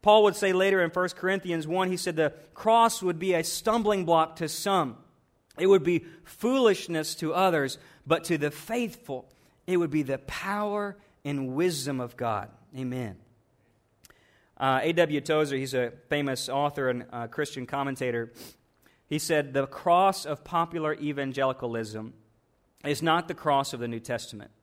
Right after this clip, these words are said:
It is rather a new and bright ornament upon the bosom of a self-assured and carnal Christianity. Whereas the old cross, it slew men,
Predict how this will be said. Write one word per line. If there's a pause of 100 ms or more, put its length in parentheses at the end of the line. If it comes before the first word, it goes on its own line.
(680)
It
is
rather
a
new
and
bright
ornament
upon
the
bosom
of
a
self-assured (220)
and
carnal
Christianity. (600)
Whereas
the
old
cross,
it
slew
men,